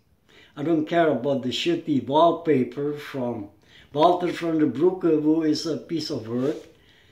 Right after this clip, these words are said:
and on Veroon, and people in Holland. You and jullie stichtingen,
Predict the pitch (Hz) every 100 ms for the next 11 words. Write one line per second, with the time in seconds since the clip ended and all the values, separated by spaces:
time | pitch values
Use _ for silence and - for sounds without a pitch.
0 | _ _ 143 143 151 135 - 139 135 147
1 | 170 175 170 170 - _ _ 147 160 156
2 | - 233 - 135 165 - 254 254 147 120
3 | 120 - _ _ _ _ _ _ - 143
4 | 175 220 247 - 170 160 156 160 175 165
5 | - - 214 - - 196 190 190 214